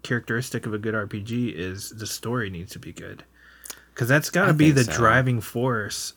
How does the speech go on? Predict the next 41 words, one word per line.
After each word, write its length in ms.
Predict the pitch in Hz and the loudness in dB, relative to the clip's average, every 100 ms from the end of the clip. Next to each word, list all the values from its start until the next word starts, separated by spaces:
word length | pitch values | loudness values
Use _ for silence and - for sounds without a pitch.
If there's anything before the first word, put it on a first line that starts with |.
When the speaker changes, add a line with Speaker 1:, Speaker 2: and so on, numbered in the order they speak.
| - | -10
Speaker 1:
on 460 | 120 117 110 110 117 | -6 -4 -4 -6 -8
a 80 | |
good 220 | 107 120 117 | -4 0 0
R 160 | 104 | 0
P 140 | 104 107 | -2 -6
G, 300 | 107 131 104 | -2 0 0
right? 300 | 107 127 160 - - _ _ _ - - _ _ - - _ - | -2 -2 -4 -10 -20 _ _ _ -20 -20 _ _ -20 -20 _ 0
Speaker 2:
Well, 160 | 143 | 4
I 80 | 139 | 4
think 220 | 151 185 | 4 2
that, 160 | 165 151 | 2 4
I 120 | 135 | 2
think 260 | 139 180 135 | 2 2 2
so, 260 | - 147 127 | 2 2 4
because 340 | 113 127 113 | 2 2 2
it's, 240 | 113 - - | 0 -4 -6
you're 340 | 113 107 123 | -2 0 4
embodying 840 | 123 113 120 117 127 117 107 107 104 | 4 6 6 6 6 4 4 2 0
a 180 | 101 101 | -2 -2
role 720 | 92 95 104 107 104 95 64 | -2 0 0 2 0 -2 -4
in 140 | 85 | -6
a 40 | 85 | -6
story. 540 | - - 117 110 85 | -8 -2 -2 0 -2
You 140 | 78 | -4
wanna 120 | 110 107 | -4 -4
feel 160 | 123 | -2
like 160 | 113 101 | -2 -2
the 80 | 104 | -6
story 320 | - 104 98 | -4 -4 -2
matters 520 | 90 90 98 95 87 | -4 -4 -4 -4 -6
and, 80 | 90 | -8
like, 160 | 87 - | -10 -10
you 80 | |
can 120 | - 90 | -10 -6
really 200 | 92 87 | -6 -6
resonate 400 | 92 95 98 82 | -6 -4 -6 -8
and 100 | 73 | -10
connect 380 | 87 85 90 | -8 -8 -8
with 180 | 82 - | -12 -10
it. 160 | 78 65 | -6 -2
Speaker 1:
Absolutely. 540 | 127 135 127 104 104 | -2 0 0 -2 -8